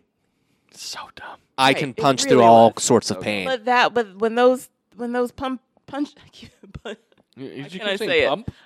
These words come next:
Speaker 3: <laughs> Why can't I say it?
Speaker 2: Chick-a-doodle-doo.
Speaker 3: <laughs> When those punching machines popped up, and then what was with that weird little, it wa-, I thought maybe this was, like, some sort of Halloween party initially, because the first shot of that room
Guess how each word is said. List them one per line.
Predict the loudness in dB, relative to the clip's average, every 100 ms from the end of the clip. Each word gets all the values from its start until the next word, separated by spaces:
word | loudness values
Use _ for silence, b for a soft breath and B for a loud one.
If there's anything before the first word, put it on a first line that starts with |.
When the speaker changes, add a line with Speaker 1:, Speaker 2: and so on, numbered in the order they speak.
| -4
Speaker 3:
<laughs> | 0 6 4 4
Why | -2 0
can't | 0 0
I |
say | 0
it? | 2
Speaker 2:
Chick-a-doodle-doo. | 2 6 8 8 8 8 6 4 4
Speaker 3:
<laughs> | 4 2 0 -4 B -16 -14 -16 -4
When | -2 2
those | 2 2 -2
punching | -12 -8 -6 -6 -4
machines | -4 -6 -6 -8 -10
popped | -8 -6 -4
up, | -4
and | -4 2
then | 4 2 b b _
what | -10 -2 0
was | 0 0
with | 0 2
that | 0 0 -2
weird | -2 0 0 2
little, | 4 4 4
it | 2
wa-, | 0 -2 _
I | -2 0
thought | 2 0 2
maybe | -2 0
this | -2 -2
was, | -4 -2
like, | -2 -2
some | -8 -8
sort | -8 -8
of | -6
Halloween | -6 -6 -6 -6 -6
party | -4 -2 0
initially, | 0 0 0 -2
because | -2 -2 0
the | -2
first | -2 0 2 0
shot | 0 0 0 -2
of | -4 -2
that | -2 -2
room | 0 4 4 2